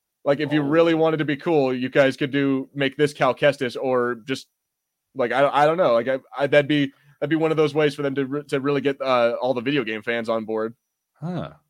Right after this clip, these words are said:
Speaker 2: What small redheaded child will play him? Will it be Ed Sheeran as Cal Kestis?
Speaker 1: Uh, I'm pretty sure they already ca-, uh, cast the dude. It's the guy from, uh,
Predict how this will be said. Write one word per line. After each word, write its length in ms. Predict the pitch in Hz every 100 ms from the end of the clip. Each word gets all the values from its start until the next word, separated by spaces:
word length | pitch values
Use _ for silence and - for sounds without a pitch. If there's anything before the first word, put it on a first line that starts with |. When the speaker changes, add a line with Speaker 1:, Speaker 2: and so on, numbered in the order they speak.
| _ _ _
Speaker 2:
What 200 | 123 131
small 480 | - 143 135 123 117
redheaded 460 | 123 117 127 117 101
child 300 | 120 113 110
will 60 |
play 220 | 92 117
him? 80 | 101
Will 80 | 101
it 60 | 101
be 240 | 110 113 120
Ed 160 | 123
Sheeran 480 | 107 - 120 131 117
as 120 | 90
Cal 260 | - 117 110
Kestis? 480 | - - - 147 - _ _ _ _ _ _ _ _ _ - 147 _ 185 196
Speaker 1:
Uh, 380 | - 180 185 175 -
I'm 140 | 143 143
pretty 200 | 226 240
sure 140 | 190
they 120 | 165
already 180 | 156 139
ca-, 240 | - 143 131
uh, 180 | 127 107
cast 280 | 151 160
the 60 | 120
dude. 80 | 110
It's 80 | 107
the 60 |
guy 200 | 127 131
from, 380 | 127 139 123 113
uh, 360 | 110 104 95